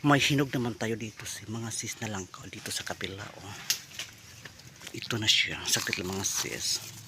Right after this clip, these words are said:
Tanggalin na siya sa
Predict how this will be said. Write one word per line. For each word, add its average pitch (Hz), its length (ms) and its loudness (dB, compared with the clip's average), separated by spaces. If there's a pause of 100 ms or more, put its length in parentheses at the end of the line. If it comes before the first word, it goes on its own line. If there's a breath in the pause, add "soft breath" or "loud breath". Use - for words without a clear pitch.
(3000)
Tanggalin 113 320 4
na - 240 4
siya 120 160 6
sa - 180 8